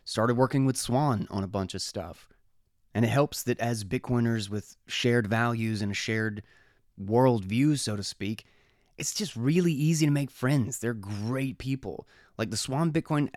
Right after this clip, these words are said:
there is no team like the Swan Bitcoin team, in my opinion. Like, they just absolutely kill it. They've got some of the best Bitcoiners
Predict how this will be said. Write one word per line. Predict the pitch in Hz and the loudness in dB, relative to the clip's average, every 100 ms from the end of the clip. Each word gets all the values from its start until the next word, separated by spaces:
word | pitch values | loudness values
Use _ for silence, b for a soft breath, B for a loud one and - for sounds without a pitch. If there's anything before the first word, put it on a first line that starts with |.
| - | -6
there | 165 185 | -2 0
is | 165 | 2
no | 170 156 156 | 2 2 0
team | - 170 143 104 104 - | 2 4 4 4 0 -2
like | 120 - | -6 -4
the | 135 | -4
Swan | - 147 139 | 0 0 0
Bitcoin | 131 123 113 | -2 0 0
team, | 101 101 92 - | 0 -2 -2 -4
in | 101 | -6
my | 98 98 | -4 0
opinion. | - 95 90 - | 4 4 2 -10
Like, | - 95 - | -10 -12 -10
they | 135 143 | -4 -2
just | 151 143 135 - | 0 0 -2 -2
absolutely | 135 135 139 107 | -4 -2 -2 -4
kill | - 127 | -2 -2
it. | 113 | -2
They've | 113 | -4
got | 127 123 | -8 -10
some | - 127 | -8 -10
of | |
the | 101 | -10
best | 95 95 120 139 98 | -10 -6 -4 -4 -4
Bitcoiners | 123 - 117 113 107 | -8 -6 -6 -4 -6